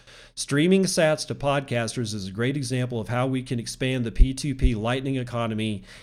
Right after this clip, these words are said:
into many new areas," Breeze C E O Roy Scheinfeld explained to the, in the announcement, quote, "The fact that users carry a Lightning node in their pockets adds a lot of freedom, and it can really improve our overall quality of life," end quote.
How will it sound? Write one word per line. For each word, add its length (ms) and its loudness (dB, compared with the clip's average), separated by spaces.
into 380 0
many 420 0
new 380 -2
areas," 580 -2
Breeze 360 -4
C 340 -4
E 60 -2
O 80 -2
Roy 360 -2
Scheinfeld 840 -2
explained 480 -4
to 80 -8
the, 220 -4
in 240 -2
the 120 0
announcement, 580 -4
quote, 380 2
"The 80 -2
fact 320 0
that 80 -2
users 360 -2
carry 300 2
a 60 2
Lightning 480 0
node 240 -2
in 80 -2
their 120 -4
pockets 680 -4
adds 240 2
a 60 0
lot 460 2
of 80 -2
freedom, 500 6
and 100 2
it 100 0
can 160 -2
really 360 2
improve 380 6
our 120 2
overall 440 0
quality 440 2
of 120 0
life," 360 4
end 140 -4
quote. 400 -2